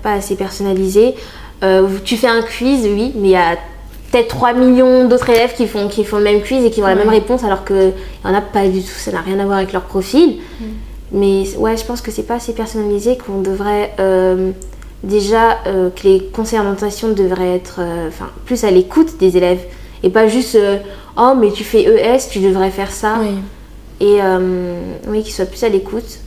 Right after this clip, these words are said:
Speaker 1: Donc, euh, peut-être leur formation à eux pour devenir, euh, conseiller d'orientation soit réformée, hein,
Speaker 2: Oui.
Speaker 1: parce que c'est eux, en fait, qui, qui nous emmènent vers des, des filières, euh,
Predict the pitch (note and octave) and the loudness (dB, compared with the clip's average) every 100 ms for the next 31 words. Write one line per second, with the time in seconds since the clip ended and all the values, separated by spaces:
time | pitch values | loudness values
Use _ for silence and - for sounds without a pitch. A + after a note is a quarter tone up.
0 | - F#3+ F#3+ F#3+ F#3 A3 A3+ - G3 F#3 | -12 -6 -6 -2 -2 -2 -6 -6 -4 -4
1 | - F#3+ G3 F#3+ F#3+ A3 F#3 D#3+ - A#3 | -4 -4 -2 -4 -4 -4 -2 -4 2 2
2 | A3+ G3+ F#3 F#3+ G3 F3+ F3 F3 F#3+ G3 | 2 0 0 -2 -2 -2 -4 -4 -6 -2
3 | F#3 F#3 A3+ A3+ F3 D#3+ F3+ - F3 G#3 | -2 -2 -6 -4 -4 -6 -8 -6 -4 0
4 | E4 A#3+ G#3 G3+ G#3 G3 - G3+ F#3 - | 0 0 -4 -8 -8 -8 -6 -4 -2 0
5 | C#4+ A#3 A3+ A3+ - A3 G3+ G3 - - | 0 0 2 0 -2 -2 -2 -2 -8 -18
6 | - - - G#3+ G#3+ G3 G#3+ G#3+ A#3+ G#3+ | -20 -10 0 2 4 2 2 2 2 2
7 | G#3+ F#3+ G3+ G3 F#3 F#3+ - G#3 G#3 G#3+ | 0 2 2 0 -2 -4 -6 -8 -4 -2
8 | A3 G#3 G3 F#3+ F#3 | -2 -2 -2 0 0